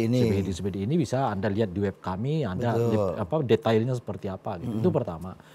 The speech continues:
Speaker 2: Yang kedua, se-, me-, mereka tergabung di dalam lembaga-lembaga, asosiasi lembaga survei.
Speaker 1: Iya.
Speaker 2: Karena, eh,
Speaker 1: Secara
Speaker 2: per-,
Speaker 1: resmi ya?
Speaker 2: resmi.
Speaker 1: Hmm.
Speaker 2: Karena se-, eh, bagaimanapun hasil dari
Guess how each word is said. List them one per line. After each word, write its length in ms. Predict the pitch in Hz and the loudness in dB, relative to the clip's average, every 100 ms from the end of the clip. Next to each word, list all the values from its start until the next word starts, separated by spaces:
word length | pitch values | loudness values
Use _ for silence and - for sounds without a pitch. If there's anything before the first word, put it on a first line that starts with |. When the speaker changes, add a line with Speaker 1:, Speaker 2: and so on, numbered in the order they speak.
| - - | -20 -18
Speaker 2:
Yang 320 | - 151 160 | -2 0 2
kedua, 480 | 156 214 131 101 123 | 2 4 4 2 -2
se-, 240 | 170 143 - | -4 -6 -6
me-, 320 | 135 120 120 123 | -6 -2 -2 -2
mereka 380 | 123 127 120 185 | 0 0 0 -2
tergabung 480 | 151 117 117 160 | 0 -2 -2 -2
di 80 | 151 | -4
dalam 240 | 113 110 143 | -6 -6 -4
lembaga-lembaga, 960 | 104 95 92 95 92 92 90 117 131 | -4 -4 -6 -8 -8 -8 -6 -6 -4
asosiasi 480 | 117 113 107 117 156 | -4 -4 -4 -4 -2
lembaga 320 | 139 95 92 | -4 -6 -8
survei. 480 | 87 117 - 87 104 - - | -12 -14 -12 -12 -12 -16 -4
Speaker 1:
Iya. 240 | 120 95 - | -2 -2 -4
Speaker 2:
Karena, 360 | - 92 113 147 151 104 | -8 -2 4 4 4 -2
eh, 340 | 123 107 101 101 - - | -6 -4 -4 -6 -10 -14
Speaker 1:
Secara 480 | - 104 151 147 143 | -6 2 6 8 6
Speaker 2:
per-, 80 | |
Speaker 1:
resmi 260 | 139 147 156 | 4 2 2
ya? 100 | 95 | 2
Speaker 2:
resmi. 560 | 104 160 165 185 135 98 | 8 8 8 6 4 0
Speaker 1:
Hmm. 320 | - 135 123 | -8 -8 -2
Speaker 2:
Karena 240 | 117 123 165 | 0 2 2
se-, 240 | 151 131 | 4 2
eh, 280 | 139 123 120 | 2 2 2
bagaimanapun 880 | 117 117 117 101 101 - 196 202 196 | 2 2 2 0 -2 2 2 2 -2
hasil 480 | - 135 - 139 131 | 0 0 0 0 0
dari 560 | 120 110 107 131 170 | 2 0 0 2 2